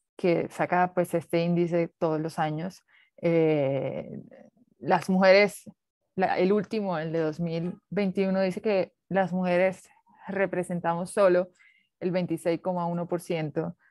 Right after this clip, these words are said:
de los tres mil quinientos escaños parlamentarios que existen y solo veintidós coma seis por ciento de los más de tres mil cuatrocientos ministerios de todo el mundo. <laughs> O sea,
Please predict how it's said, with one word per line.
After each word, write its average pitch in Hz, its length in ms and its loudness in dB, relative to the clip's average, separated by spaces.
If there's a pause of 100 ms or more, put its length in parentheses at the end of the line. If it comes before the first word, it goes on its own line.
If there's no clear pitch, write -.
de 180 140 6
los 160 240 6
tres 180 220 2
mil 185 280 2
quinientos 175 720 -2 (160)
escaños 175 520 0
parlamentarios 147 1040 -2 (480)
que 185 60 0
existen 165 640 -2 (360)
y 220 140 -2
solo 180 460 6 (500)
veintidós 175 840 0
coma 180 300 -2
seis 196 240 -4
por 165 160 -8
ciento 175 560 -2 (320)
de 175 140 0
los 160 220 0
más 185 280 0
de 160 280 0
tres 170 200 -6
mil 170 160 -4
cuatrocientos 160 800 -4
ministerios 156 800 -2
de 143 120 -8
todo - 160 -4
el - 80 -8
mundo. - 400 -10
<laughs> - 440 -20
O 185 60 -2
sea, - 540 -6